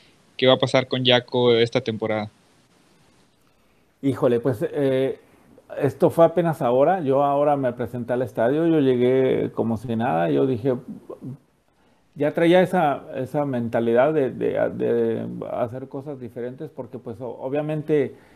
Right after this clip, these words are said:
Speaker 2: a mí, antes de que yo viniera para acá, me, me hablaron, me dijeron, "Oye, ¿sabes qué? La situación está así, eh,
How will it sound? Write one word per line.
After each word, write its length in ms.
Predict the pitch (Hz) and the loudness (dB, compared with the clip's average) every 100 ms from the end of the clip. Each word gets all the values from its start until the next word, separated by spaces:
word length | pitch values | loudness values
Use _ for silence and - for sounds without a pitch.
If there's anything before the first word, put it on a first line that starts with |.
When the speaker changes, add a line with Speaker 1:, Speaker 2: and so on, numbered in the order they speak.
| - _ _ 127 | -20 _ _ -10
Speaker 2:
a 80 | |
mí, 360 | 123 135 143 147 | -4 0 2 2
antes 300 | 143 139 131 | 0 0 -2
de 100 | 131 | -2
que 140 | 123 117 | -2 0
yo 120 | 120 | 0
viniera 320 | 127 131 127 | -2 -2 -2
para 160 | 113 113 | 0 -2
acá, 240 | 113 127 | -2 -2
me, 280 | 139 120 107 - | -2 -6 -8 -8
me 200 | 113 113 | -6 -4
hablaron, 440 | 110 110 123 123 | -2 0 0 -2
me 100 | 113 | -6
dijeron, 340 | 110 127 120 | -6 -6 -6
"Oye, 140 | 131 135 | -6 -6
¿sabes 240 | 151 135 | -6 -8
qué? 120 | 147 143 | -8 -12
La 140 | 123 | -12
situación 460 | 117 113 104 135 127 | -16 -18 -18 -16 -18
está 200 | 110 117 | -16 -16
así, 520 | 120 135 147 147 - | -12 -10 -8 -10 -12
eh, 400 | 117 113 113 | -12 -12 -12